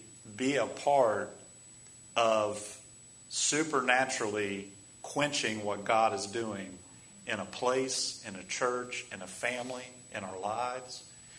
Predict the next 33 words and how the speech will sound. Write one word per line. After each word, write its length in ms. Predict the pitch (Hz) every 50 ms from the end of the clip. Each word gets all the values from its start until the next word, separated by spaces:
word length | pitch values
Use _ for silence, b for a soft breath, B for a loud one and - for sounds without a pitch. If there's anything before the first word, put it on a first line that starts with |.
| B B B B
It 160 | - 120 117 -
can 100 | 127 117
actually 400 | 120 131 131 127 - 113 104 98
quench 680 | 95 - - 127 127 123 107 98 - - - - - - - - - - - - -
what 200 | 101 104 101 98
God 440 | 107 104 104 101 98 98 98 - - - - - - - - - -
is 160 | 107 101 95 -
doing. 400 | 98 104 101 98 90 - - - - - - - - - B B B B B B B B B -
And 100 | 117 117
here's 180 | 151 175 170
what 140 | 170 156 147
I 40 | 139
want 260 | 135 135 131 135 -
you 80 | 127 117
to 80 | 104
consider 480 | - 117 101 98 - 113 110 101 104 98
tonight. 340 | 95 98 98 98 98 95 -
This 160 | 113 107 -
is 140 | 110 101 -
kind 180 | - 117 117
of 80 | 107 101
the 60 | 104
big 260 | 98 98 110 110 107
idea, 360 | 107 104 104 101 107 107 104
and 80 | 104 104
it 80 | 104 107
will 180 | 107 107 104
be 160 | 101 110 107
for 140 | 98 - 107
the 100 | 98 98
next 240 | 98 104 101 95 -
couple 320 | - 110 104 - - 104
weeks, 480 | 98 101 104 101 95 - - - - -